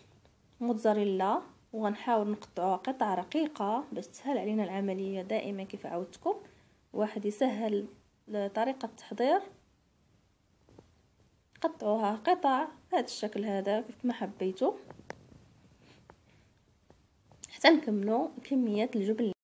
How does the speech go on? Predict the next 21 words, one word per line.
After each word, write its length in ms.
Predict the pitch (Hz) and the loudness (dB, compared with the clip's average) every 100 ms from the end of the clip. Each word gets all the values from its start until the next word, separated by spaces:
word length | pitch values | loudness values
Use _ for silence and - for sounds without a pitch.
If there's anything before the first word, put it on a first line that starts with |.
| _ _ _ _ _ _ _ _ - - _ _ 254 | _ _ _ _ _ _ _ _ -20 -20 _ _ -8
الآن 440 | - 240 269 285 | 4 6 6 4
نقوموا 480 | 285 247 240 226 269 | 4 4 4 4 4
بوضع 280 | 220 247 220 | 4 2 2
الطنجرة 600 | - 277 269 214 202 220 | -2 0 0 0 -2 -2
فوق 300 | 240 233 196 | -4 -6 -8
النار. 840 | 185 185 185 180 185 196 233 359 - - _ - - - | -10 -12 -14 -14 -10 -4 -2 -2 -6 -20 _ -20 -20 -12
الطنجرة 520 | 214 - 311 262 247 | -2 2 4 4 2
تكون 260 | 262 - 247 | 0 -4 -4
شوية 320 | - 269 233 | -2 0 0
غميقة 480 | 208 208 269 - 226 | 0 -2 -2 0 0
باش 160 | 208 | 0
تسهل 280 | - - 240 | -4 -4 -2
عليكم 420 | 190 208 - 208 | -2 -4 -4 -4
العملية. 600 | 196 190 214 190 185 190 | -4 -2 -2 -2 -4 -4
من 280 | 247 262 196 | -2 -2 -2
بعد، 260 | 190 302 330 - - - _ 311 | 0 -2 -2 -10 -20 -20 _ 2
من 160 | 330 | 6
بعد 240 | 349 349 247 | 10 8 8
غنضيفوا 600 | 240 220 233 - 226 208 | 2 2 0 0 -2 0
الماء 440 | 214 214 226 202 202 | 0 2 2 0 -2
والسكر 720 | 208 - - - 240 262 | -10 -10 -20 -6 0 2